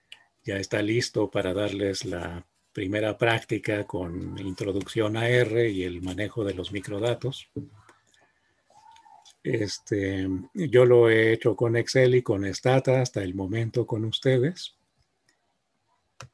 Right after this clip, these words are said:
Y, eh, vamos a ver un ejercicio de,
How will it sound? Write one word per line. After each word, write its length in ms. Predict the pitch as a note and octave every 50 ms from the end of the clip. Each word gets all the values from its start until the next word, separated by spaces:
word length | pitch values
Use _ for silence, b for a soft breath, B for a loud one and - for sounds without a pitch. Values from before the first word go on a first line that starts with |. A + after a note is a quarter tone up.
| _ _ -
Y, 500 | D3+ C#3 C3 C#3 C#3+ D3+ D3+ D#3+ F3+ E3+ B2+
eh, 180 | A2 A2 A2+
vamos 320 | G#2+ B2 B2+ C3 B2+ - -
a 100 | A#2 A2
ver 240 | A2+ A#2 A#2+ A#2 B2
un 340 | A#2+ A#2+ A#2+ A#2+ A#2+ A#2 A2
ejercicio 1080 | G#2 F#2 - - A#2+ A#2+ A#2+ G#2 - - - D3 D3+ C#3+ - - B2+ B2 B2 B2 B2+ B2
de, 540 | A2+ G#2 G2+ G2 G2 G2 G2 F#2+ F#2+ F#2+